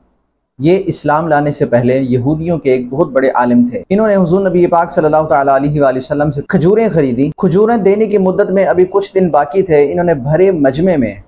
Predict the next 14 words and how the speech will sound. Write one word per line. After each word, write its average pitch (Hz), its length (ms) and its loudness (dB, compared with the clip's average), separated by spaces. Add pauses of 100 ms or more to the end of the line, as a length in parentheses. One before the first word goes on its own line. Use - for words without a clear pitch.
(140)
हुजूर 147 220 0
नबी 165 300 0
पाक 151 260 0
सल्लल्लाहु 139 360 0
ताला 127 320 2
अलैहि 131 340 -4
वसल्लम 139 500 -4
के 131 140 -6
साथ 123 240 -2 (120)
इंतहाई 139 600 -4
सख्त - 800 -4 (280)
मिजाज 139 640 0
के 139 140 -2
साथ 120 340 0